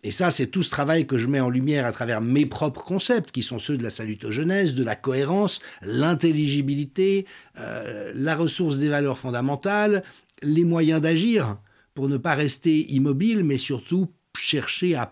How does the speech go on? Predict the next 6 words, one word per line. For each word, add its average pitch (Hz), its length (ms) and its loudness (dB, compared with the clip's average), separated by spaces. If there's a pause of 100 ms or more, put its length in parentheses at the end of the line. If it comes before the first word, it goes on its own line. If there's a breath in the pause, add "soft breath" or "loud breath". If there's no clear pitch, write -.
(120)
penser 180 600 2 (400 soft breath)
ce - 240 -2
qui 175 420 0
est 123 240 -6
tellement 165 400 2
grave 151 640 -2